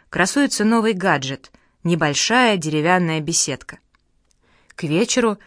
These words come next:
она обзаводится гладко отшлифованным столом, а к завтрашнему утру — стульями. Ещё через день беседка покрыта ровным слоем специального лака, а от дома к ней тянется узкая, аккуратная тропа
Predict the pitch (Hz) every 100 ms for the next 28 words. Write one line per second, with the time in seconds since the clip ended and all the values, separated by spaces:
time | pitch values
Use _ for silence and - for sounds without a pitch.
0 | _ - 202 311 240 190 226 254 226 -
1 | 170 156 156 220 - 185 170 - 165 196
2 | 196 165 156 - 139 135 165 220 214 _
3 | _ _ _ 185 196 214 208 - 165 180
4 | 170 170 170 269 269 _ - - 277 247
5 | 151 135 - _ _ _ _ _ _ _
6 | _ _ - 151 160 - 160 226 285 269
7 | 202 175 143 - _ _ _ - 165 247
8 | 262 - - 156 202 247 226 190 220 240
9 | 170 160 143 - 190 269 208 160 _ _
10 | - - 170 220 240 240 240 240 175 143
11 | - - _ _ _ _ - 156 139 151
12 | 226 277 - 175 147 - _ - 180 170
13 | 156 160 - - 233 262 - 165 143 -
14 | 160 - 180 160 156 143 139 - 131 160
15 | 196